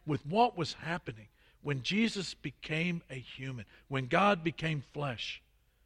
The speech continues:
the most natural event was to worship,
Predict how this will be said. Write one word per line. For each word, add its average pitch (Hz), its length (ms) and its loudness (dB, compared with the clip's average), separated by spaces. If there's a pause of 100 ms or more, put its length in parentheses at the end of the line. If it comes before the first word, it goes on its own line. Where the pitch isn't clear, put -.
(960)
the 143 80 2
most 131 260 2
natural 196 760 4
event 147 540 -2
was 139 180 -4 (380)
to 139 100 -8
worship, 220 600 -2